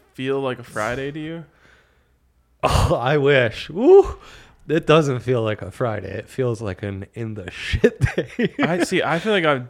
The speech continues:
Speaker 2: I
Speaker 1: I
Speaker 2: quadruple booked myself today,
Speaker 1: Yeah,
Speaker 2: so
Speaker 1: that's
Speaker 2: that's the
Speaker 1: the,
Speaker 2: problem.
Speaker 1: that's the thing,
Speaker 2: <laughs> Yeah.
Speaker 1: is I feel like I've already done five days worth of things.
Speaker 2: Mm-hmm.
Speaker 1: So I'm like,
Speaker 2: Mm-hmm.
Speaker 1: "Oh, it's gotta be Friday." Nope, not even close.
Speaker 2: I told,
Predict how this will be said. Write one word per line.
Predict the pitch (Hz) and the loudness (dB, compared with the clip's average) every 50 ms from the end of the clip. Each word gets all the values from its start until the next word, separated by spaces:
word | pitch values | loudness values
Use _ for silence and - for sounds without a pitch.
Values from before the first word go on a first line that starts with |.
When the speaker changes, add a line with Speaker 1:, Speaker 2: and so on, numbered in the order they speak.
| - _ _ | -16 _ _
Speaker 2:
I | 139 | 2
Speaker 1:
I | 170 139 131 | 2 2 4
Speaker 2:
quadruple | - 214 180 135 123 120 135 147 143 131 - 123 113 104 | 4 4 4 4 0 0 0 0 0 0 0 -2 -2 -2
booked | 104 101 104 - - - | -4 -8 -10 -10 -12 -14
myself | 95 92 - - - - - 127 127 - | -14 -12 -14 -10 -8 -6 -2 -2 -4 0
today, | - - 131 113 107 101 | 2 2 2 2 0 -2
Speaker 1:
Yeah, | 104 - - | -4 -6 -8
Speaker 2:
so | 139 | -8
Speaker 1:
that's | 139 135 | -6 0
Speaker 2:
that's | 120 123 120 - - | 2 2 2 2 0
the | - | -4
Speaker 1:
the, | 139 135 | -4 0
Speaker 2:
problem. | - 123 110 113 113 120 | 0 2 2 2 0 0
Speaker 1:
that's | 151 156 196 185 | 2 2 4 4
the | 147 139 | 2 2
thing, | - 156 151 143 135 127 226 214 175 - | 0 0 0 0 0 0 2 0 0 0
Speaker 2:
<laughs> | - | 2
Yeah. | 233 196 - - - 220 - 143 | 0 0 0 0 -2 -2 -2 -2
Speaker 1:
is | 135 | 0
I | 147 143 143 | 0 0 0
feel | 139 160 156 | 0 0 0
like | 151 147 139 | 0 2 2
I've | 139 135 127 | 2 2 4
already | 131 131 131 127 127 120 | 4 4 4 2 0 -2
done | 117 127 127 127 120 113 | -2 -2 -2 -2 -4 -4
five | - 123 110 113 113 113 104 | -4 -2 -2 0 -2 -4 -4
days | 120 113 110 110 110 117 | -4 -4 -4 -4 -6 -8
worth | 113 107 110 110 - | -8 -8 -8 -8 -12
of | 90 - | -16 -12
things. | - 117 104 139 143 143 139 135 135 131 127 127 | -10 -8 -6 -6 -6 -6 -6 -6 -6 -6 -6 -4
Speaker 2:
Mm-hmm. | 127 120 117 110 - - _ 135 131 135 139 | -6 -6 -8 -10 -14 -16 _ -10 -8 -8 -6
Speaker 1:
So | 135 147 143 | -4 0 0
I'm | 135 131 | 0 2
like, | 135 160 | 2 2
Speaker 2:
Mm-hmm. | 160 | 2
Speaker 1:
"Oh, | 151 | 2
it's | 143 - | 2 0
gotta | 170 156 143 139 | 0 -2 0 0
be | 127 | -2
Friday." | 123 - 120 110 92 87 104 | -2 -2 -2 -2 -2 -4 -6
Nope, | 117 110 110 107 - | -6 -4 -4 -6 -6
not | - 107 110 101 | -6 -8 -8 -8
even | 92 80 76 | -8 -12 -14
close. | - - - - - - _ - _ _ _ - - - _ | -14 -16 -16 -16 -18 -20 _ -20 _ _ _ -20 -20 -16 _
Speaker 2:
I | 117 120 120 | -6 -6 -6
told, | 123 - - - 135 143 139 131 135 135 127 127 120 | -6 -6 -6 -2 -2 0 0 0 0 -2 -2 -4 -6